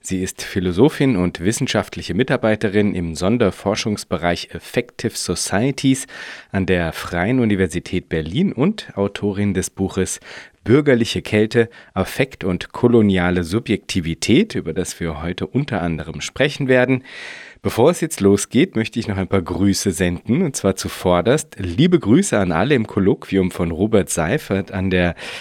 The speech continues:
Christian-Albrechts-Universität zu Kiel.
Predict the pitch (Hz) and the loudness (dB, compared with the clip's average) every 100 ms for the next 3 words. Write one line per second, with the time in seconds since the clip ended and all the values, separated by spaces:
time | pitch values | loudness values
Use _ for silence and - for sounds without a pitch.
0 | - - 131 - 104 76 85 - 98 92 | -10 -2 -2 0 0 0 -4 -2 -2 -2
1 | - 92 87 82 87 - 90 - - - | -2 -2 -2 -4 -6 -4 -4 -4 -8 -8
2 | 95 - - - 127 180 | -8 -8 -8 -2 2 2